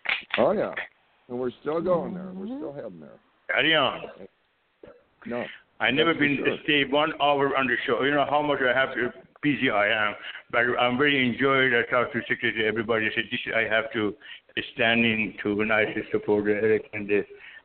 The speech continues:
Speaker 3: Dante, my dear Jim, and everyone, yourself." So they know we're just not talking, we stay. And I'm so glad I stay and
Speaker 1: Right.
Speaker 3: listen. Very wonderful New Year's. I was so happy to listen to all of you. I'm so blessed.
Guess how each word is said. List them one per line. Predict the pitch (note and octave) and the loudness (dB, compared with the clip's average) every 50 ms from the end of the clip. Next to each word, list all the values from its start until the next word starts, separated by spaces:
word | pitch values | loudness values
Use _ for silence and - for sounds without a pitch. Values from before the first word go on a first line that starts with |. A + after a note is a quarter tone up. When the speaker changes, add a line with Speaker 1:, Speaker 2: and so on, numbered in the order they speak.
| _ - | _ 0
Speaker 3:
Dante, | G#2+ A2 A#2 A#2 A#2 A2+ - A2 A2 A2 G#2+ G#2 G#2 | 2 2 4 2 0 2 2 2 4 4 4 2 0
my | G2+ G2 G2 G2 | -2 -2 -4 -4
dear | G2 G#2+ A2 G#2 G2+ - | -2 0 -2 -2 0 0
Jim, | A#2 A#2 A2+ A2+ A2+ A2 A2 - - _ _ _ _ _ _ G2+ | 0 0 2 0 0 -2 -4 -6 -10 _ _ _ _ _ _ -6
and | G#2 G#2+ | -2 0
everyone, | A2+ A2+ A2 A2+ G#2+ G#2 A2 G#2+ G#2+ G#2+ G#2 G#2 G2+ | 2 2 2 2 2 2 2 4 4 2 2 2 2
yourself." | G2+ G2 F#2 - - A#2+ A#2 A#2 A2+ - - - - - - - - _ _ - - | 2 0 0 0 2 2 2 2 0 -4 -10 -18 -20 -20 -20 -20 -20 _ _ -16 -6
So | - A2 A2 A2 A2 A2 A2 G#2+ G#2+ G#2+ G#2+ G#2+ | -2 0 2 4 4 4 2 2 0 -2 -4 -2
they | A#2+ A#2+ A#2+ A#2 | 0 2 2 2
know | A#2+ A#2+ A#2+ A#2 A#2 G#2+ G2+ | 2 2 2 2 2 0 0
we're | A#2 G#2+ - | -2 -2 0
just | A#2 A#2 - A#2+ | -2 -2 0 0
not | A#2 A2+ A2 - - - | 0 0 0 -2 -2 0
talking, | C3+ A#2+ A#2+ A#2 - A#2 G#2+ G#2 G#2 | 0 0 0 0 -2 -4 -4 -2 -2
we | G#2+ G#2 - - | -4 -4 -4 -2
stay. | - A2+ A#2 A#2+ A#2 - - - - - _ - | 0 2 2 2 2 0 -4 -12 -20 -20 _ -4
And | A#2+ B2 | -2 0
I'm | B2 A#2+ A#2+ - | 0 0 0 0
so | C#3 B2+ | 0 0
glad | A2+ B2 A#2+ A#2+ A#2 G#2 F#2+ | 2 2 2 4 4 2 0
I | - - - A#2 A#2+ A2+ - - | 0 0 0 0 0 -2 -2 -2
stay | A#2+ A#2 A2+ A2 | 0 2 2 2
and | A2 A2 | 2 4
Speaker 1:
Right. | G2 G#2 A#2+ A2+ - | 4 4 4 2 0
Speaker 3:
listen. | - A#2 A2 G#2+ G2+ G2 | 0 -4 -4 -4 -2 0
Very | G#2 A2 G#2+ G#2+ G#2 - - - - - - _ - | 2 2 2 2 0 -4 -10 -16 -20 -20 -20 _ -2
wonderful | G#2+ B2 A#2+ A#2+ A2+ A2 A2+ A2+ | 0 0 0 0 0 0 0 0
New | A2 A2+ A2+ A2 | 0 2 2 2
Year's. | A2 G#2+ G#2+ A2 G#2+ G#2+ G2+ | 4 4 4 4 4 4 2
I | G2+ | 0
was | G2 G2+ F#2 - - | 0 -2 -4 -4 -4
so | B2 B2 G#2+ | -2 -2 0
happy | G#2+ A#2 A2+ G#2+ - - G2+ G2+ G2 - _ - - - - _ _ _ - - | 2 2 2 2 2 0 -2 -4 -4 -6 _ -20 -20 -20 -20 _ _ _ -10 -6
to | G2+ | -2
listen | G#2 G#2+ G#2+ - A2+ G#2 G2 - | 0 0 0 0 -2 -4 0 2
to | G2+ | 2
all | G2 G2 G2 F#2+ | 2 4 4 2
of | F2+ F2+ | 0 0
you. | F2+ F2 E2+ F2 | -2 -4 -4 -6
I'm | F2+ F2+ - - | -8 -10 -10 -6
so | - G#2+ G2+ F#2 - _ | -4 -4 -4 -4 -8 _
blessed. | - G2 G2 G2 G2 - - D#2 C#2+ | -4 0 0 0 0 -2 -6 -10 -12